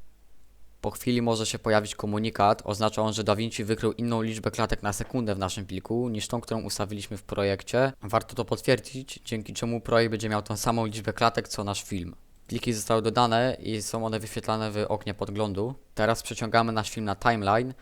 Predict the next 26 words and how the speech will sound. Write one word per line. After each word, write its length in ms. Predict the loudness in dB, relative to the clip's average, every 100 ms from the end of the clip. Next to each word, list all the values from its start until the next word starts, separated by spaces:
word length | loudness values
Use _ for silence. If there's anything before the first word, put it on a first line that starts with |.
| -12
Możemy 320 | -4 -2 0
go 120 | 2 2
otworzyć, 480 | 2 0 0 0
zatrzymać 580 | -2 -2 0 -2 0 -2
i 100 | -4
sprawdzić, 360 | -2 0 2 0
czy 180 | -6 -6
wszystko 340 | -6 -4 -2
działa 220 | 4 6
poprawnie. 600 | 6 0 -2 -2 -2 -4 -10 -16 -10
Przejdźmy 360 | -4 -4 -2
teraz 240 | 0 0 2
do 160 | 2
efektów. 580 | 2 2 0 0 -2 -4 -12
W 60 | 2
lewym 380 | 2 4 0 -2
górnym 280 | -2 -2
rogu 220 | 0 0 0
mamy 220 | -2 -4
ikonkę 480 | -6 -6 -4 -4 -2
Effects, 760 | -4 0 0 0 -4 -16 -16 -18 -20 -20 -20 -16
gdzie 160 | -6 -2
możemy 360 | 0 0 -2 -2
dodać 320 | 0 0 0
różne 260 | -4 -2
przejścia, 640 | -4 0 0 0 2 2